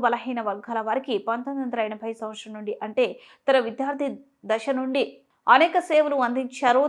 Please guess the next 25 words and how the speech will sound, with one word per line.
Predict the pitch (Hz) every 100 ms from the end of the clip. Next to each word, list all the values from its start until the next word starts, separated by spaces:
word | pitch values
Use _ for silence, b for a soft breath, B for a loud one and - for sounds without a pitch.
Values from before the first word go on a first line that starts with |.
| 277
తన | 240 233
సొంత | 240 240 247 190 226
ఊరి | 240 240
నుండి | 233 233 240
ప్రారంభించి | 233 214 233 226 220 - 233 - _ _ _ _ _ _ _ - 254
ఇండ్ల | 285 320
స్థలము | 294 277 262 285 269
రెండు | 240 254 240
ఎకరంలో | 254 254 247 247 262 226
ఇప్పించారు. | 233 214 - 233 254 277
ఇండ్ల | 233 233 220
నిర్మాణం | 214 214 226 220 214
చేయించారు. | 196 190 - 156 - 214
కమ్యూనిటీ | 214 220 214 208
బావులు, | 208 208 220 208
వాటికి | 208 262 247 196 196
మోటార్లు, | 214 226 220 233
మామిడి | 226 214 214 208
చెట్లు, | 202 226 220 - B B B
అల్ల | 233 285 302
నేరేడు | 247 247 254 247
చెట్లు, | 240 226 240 233
జామ | 233 226 233
చెట్లు, | 226 214 233 262 277 _ _ _ _ -
సెరికల్చర్, | 254 277 294 277 - 277 208